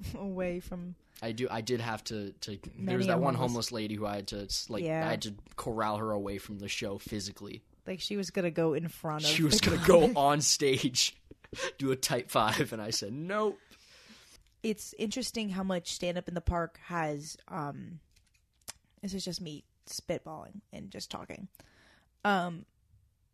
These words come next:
Speaker 1: how much it has influenced and changed other people's lives, like,
Speaker 2: Yeah.
Speaker 1: genuinely. Like, it is,
Speaker 2: Yeah.
Speaker 1: it has changed my life forever. I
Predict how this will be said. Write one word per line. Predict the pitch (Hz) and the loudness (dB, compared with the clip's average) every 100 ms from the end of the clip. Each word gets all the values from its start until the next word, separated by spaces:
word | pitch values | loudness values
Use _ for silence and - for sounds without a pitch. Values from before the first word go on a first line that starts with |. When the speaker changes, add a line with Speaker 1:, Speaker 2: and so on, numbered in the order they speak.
| _ _ - | _ _ -6
Speaker 1:
how | 220 262 | 0 4
much | 240 220 - - | 6 4 2 -4
it | - | 0
has | 214 196 - - | 4 2 0 -2
influenced | 214 202 185 190 180 170 - | 2 2 2 2 2 2 -4
and | 190 170 | -6 -4
changed | - 170 170 165 - - - | -2 -2 -2 -6 -8 -6 0
other | 190 175 151 | 2 2 -6
people's | - 175 - - - - - _ | -8 -10 -10 -12 -12 -18 -20 _
lives, | 185 151 - - - - | -8 -6 -6 -12 -12 -6
like, | 185 170 | -6 -4
Speaker 2:
Yeah. | 170 160 | -4 -2
Speaker 1:
genuinely. | 101 - 143 139 196 | -4 -8 -12 -14 -12
Like, | 196 180 175 | -4 -2 -2
it | 190 | -2
is, | 196 185 107 | 0 -2 -6
Speaker 2:
Yeah. | 98 104 _ _ _ _ - | -12 -16 _ _ _ _ -4
Speaker 1:
it | 233 | 0
has | 220 202 | 0 0
changed | - 208 175 170 | 0 0 -2 -4
my | 165 160 | -2 0
life | 156 127 - - - - - - | -2 -4 -10 -16 -20 -20 -16 -8
forever. | - 165 135 - 85 - | -2 0 0 -4 -8 -2
I | 175 165 160 160 | 0 0 0 -4